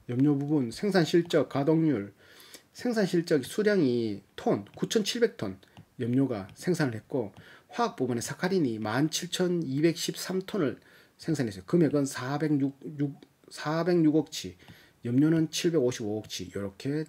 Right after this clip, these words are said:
천, 천이백, 천백억 치 생산했네. 와, 엄청나다. 사카린을 이마에 팔았나? 사카린을 만 칠천 톤. 그럼 그거 다 어디 쓴단 말이고? 아, 사료에 많이 들어간다 그랬죠. 사료.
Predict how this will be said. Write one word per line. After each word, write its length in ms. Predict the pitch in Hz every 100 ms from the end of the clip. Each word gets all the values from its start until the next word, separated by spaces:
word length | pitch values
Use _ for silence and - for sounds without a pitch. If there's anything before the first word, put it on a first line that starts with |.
| -
천, 480 | - 156 156 160 - -
천이백, 500 | - 147 151 147 -
천백억 640 | 180 175 165 160 156 -
치 220 | - 101
생산했네. 560 | 90 - 131 107 107 101
와, 440 | 98 104 101 98 101
엄청나다. 580 | 101 - 160 151 101 - _ _ _ _ _ _ _ _ _ _
사카린을 560 | - 165 196 226 220
이마에 240 | 120 165 196
팔았나? 300 | - 107 98
사카린을 420 | - - 262 214
만 180 | 127 170
칠천 320 | 262 269 254
톤. 240 | - 120 - - 160 160 156 - -
그럼 260 | 254 220
그거 240 | - - 156
다 160 | 135
어디 140 | 104 101
쓴단 340 | 147 135 139
말이고? 300 | 147 165 -
아, 240 | - 147 139
사료에 320 | - 156 208
많이 160 | 113
들어간다 240 | 113 113 107
그랬죠. 220 | 98 92
사료. 320 | - 110 101